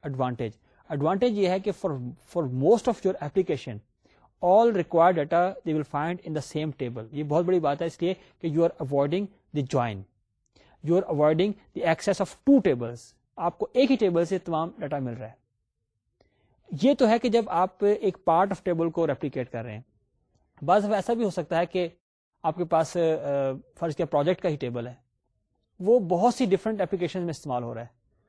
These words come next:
تو اس میں بھی آپ یہ کر سکتے ہیں کہ آپ پروجیکٹ پورے ٹیبل کو ہی دو دفعہ آپ، آ، اسٹور کر لیں، اور ڈفرنٹ اپلیکیشنز میں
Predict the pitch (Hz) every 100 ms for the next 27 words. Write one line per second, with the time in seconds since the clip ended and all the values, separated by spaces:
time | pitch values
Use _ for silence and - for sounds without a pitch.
0 | _ _ _ - - 240 302 294 247 247
1 | 233 240 226 262 247 196 214 - 202 208
2 | 220 - 233 226 - 190 262 269 269 208
3 | 180 156 170 151 - 156 160 _ 175 156
4 | - 156 - - 135 127 113 113 - _
5 | _ _ _ - 185 143 185 285 277 233
6 | 214 190 214 208 208